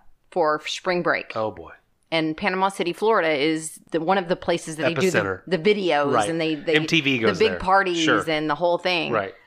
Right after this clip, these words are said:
Speaker 1: And I was underage, although I think I had a fake I D or something like that.
Speaker 2: I had a fake I D. Fraternity was good for that.
Speaker 1: Yeah, it wasn't a fake I D. It was someone else's I D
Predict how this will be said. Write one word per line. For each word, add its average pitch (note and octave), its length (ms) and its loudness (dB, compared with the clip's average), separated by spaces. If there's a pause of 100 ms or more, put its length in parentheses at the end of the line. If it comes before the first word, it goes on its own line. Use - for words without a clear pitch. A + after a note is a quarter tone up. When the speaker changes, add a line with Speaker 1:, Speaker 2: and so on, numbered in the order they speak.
Speaker 1:
And D#3+ 100 0
I D#3+ 60 2
was E3 120 -4
underage, F3 580 -2
although D#3 220 0
I D3+ 80 0
think D#3+ 220 -6
I D#3+ 80 -6
had D#3 180 -4
a D3 40 -8
fake - 260 -4
I C#3+ 100 -2
D C3+ 240 -10
or C3+ 60 -10
something C#3 280 -8
like C3+ 200 -10
that. C3 240 -4 (160)
Speaker 2:
I G#2+ 60 -4
had A2 100 -2
a - 20 -4
fake A2+ 240 -2
I A2 100 2
D. G#2 220 -4
Fraternity A2 420 -2
was G#2+ 160 -4
good G#2+ 160 -2
for A2+ 120 -10
that. G2 220 -12 (200)
Speaker 1:
Yeah, D#3 300 0
it A3 120 2
wasn't B3+ 280 2
a - 20 -4
fake - 460 -4
I B2+ 140 -2
D. G2 240 -10
It C#3 80 -2
was D#3 200 -2
someone F3 420 -2
else's C#3 360 -4
I B2 140 -4
D B2+ 280 -12